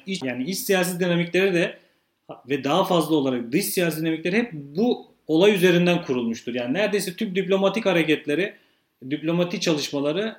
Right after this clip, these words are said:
bu bölgenin tamamıyla kendi hakları, kendi toprakları olduğunu tanınması üzerine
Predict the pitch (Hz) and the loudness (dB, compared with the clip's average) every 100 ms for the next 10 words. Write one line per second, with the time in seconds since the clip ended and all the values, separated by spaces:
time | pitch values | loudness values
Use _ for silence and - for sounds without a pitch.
0 | _ _ - 143 180 185 175 139 143 180 | _ _ -20 -4 -2 4 4 4 2 0
1 | 208 170 185 185 180 196 170 151 175 - | -2 -2 -2 -2 -2 -2 -2 -2 -4 -10
2 | _ 151 156 170 175 170 _ _ _ 139 | _ -2 -2 -2 -6 -8 _ _ _ -8
3 | 135 131 123 117 147 160 147 143 131 143 | -6 -8 -6 -4 -4 -2 -4 -4 -6 -4
4 | 139 139 180 160 151 160 156 190 156 147 | -2 -4 -6 -6 -4 -4 -2 0 2 2
5 | 139 143 143 | 2 0 -2